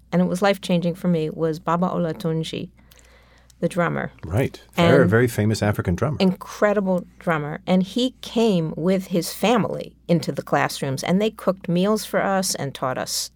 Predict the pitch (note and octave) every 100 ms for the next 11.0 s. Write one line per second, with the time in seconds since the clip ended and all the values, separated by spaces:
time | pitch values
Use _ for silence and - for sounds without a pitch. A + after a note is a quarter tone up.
0 | - G3+ A3 A#3 G#3+ G3 F#3 F3+ F3+ F#3
1 | - - - C#3 C3+ - G#3+ G#3 G3+ G3
2 | G3 - - - _ - F3 E3 D#3+ D#3+
3 | - D#3+ D#3+ D#3+ D#3+ E3 - - G#3 G#3
4 | G3+ E3+ E3 - - F3+ G3 F#3+ A3 -
5 | - E3 D#3+ E3+ F3+ E3+ E3+ D#3+ - F#3+
6 | G3+ - G#3 G3 - F3 E3 D#3 D#3 -
7 | - F3+ F#3 F3+ E3 - F#3+ - - E3+
8 | E3+ E3 D#3 D3+ C#3+ D#3+ - - _ E3
9 | E3 E3+ E3+ F3+ F#3+ F3 E3+ E3 E3 -
10 | C#3+ E3 F3+ F3+ F#3 F3+ E3+ D#3 E3+